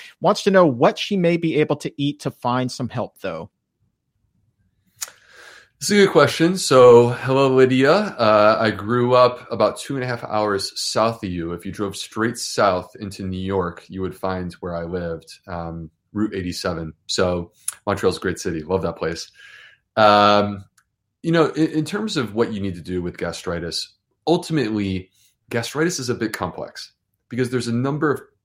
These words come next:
Speaker 2: different things that can potentially contribute to this. And it's a little hard given the information for me as a G I doctor to say, "Oh, this is what it is, go do that."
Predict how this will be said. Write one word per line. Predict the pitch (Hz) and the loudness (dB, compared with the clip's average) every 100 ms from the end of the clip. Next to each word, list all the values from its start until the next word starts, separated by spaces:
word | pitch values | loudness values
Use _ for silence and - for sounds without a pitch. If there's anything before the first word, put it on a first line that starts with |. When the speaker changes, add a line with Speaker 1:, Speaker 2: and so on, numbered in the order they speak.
| _ | _
Speaker 2:
different | - 123 120 110 | -6 -4 -8 -6
things | 107 98 | -6 -4
that | - - | -8 -12
can | - 120 110 | -8 -4 -4
potentially | 110 107 95 - 90 | -8 -12 -10 -10 -8
contribute | 92 87 98 78 - | -10 -8 -8 -8 -12
to | - 101 85 | -10 -8 -6
this. | 80 - - - _ _ _ | -6 -8 -12 -14 _ _ _
And | - | -6
it's | 113 | -4
a | 131 | 0
little | 170 | 0
hard | 165 143 139 110 | 0 2 2 2
given | 110 107 | -2 0
the | 101 | -2
information | 95 98 92 95 - 90 87 | -2 -4 -4 -4 -4 -6 -6
for | 95 | -6
me | 92 92 | -4 -4
as | 92 | -4
a | 87 | -8
G | 82 92 | -6 -4
I | 92 | -2
doctor | 90 87 95 | -2 -4 -6
to | 87 | -4
say, | 90 90 | -2 0
"Oh, | 127 107 | 0 0
this | 92 98 | 0 -4
is | 92 | -4
what | 87 90 | -4 -2
it | 87 | -2
is, | 87 82 | -2 -4
go | 92 | -6
do | 85 87 | -6 -6
that." | 82 80 | -8 -12